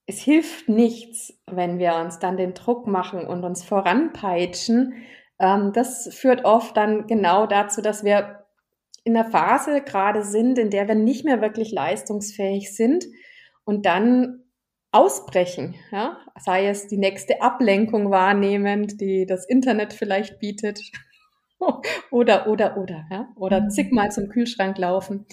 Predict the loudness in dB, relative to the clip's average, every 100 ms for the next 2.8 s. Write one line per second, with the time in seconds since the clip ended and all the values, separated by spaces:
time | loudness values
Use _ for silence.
0 | -20 -20 -20 -20 -20 _ _ _ _ -8
1 | -2 0 0 0 0 0 -4 -10 -14 -18
2 | _ _ -10 -8 -6 -8 -10 -12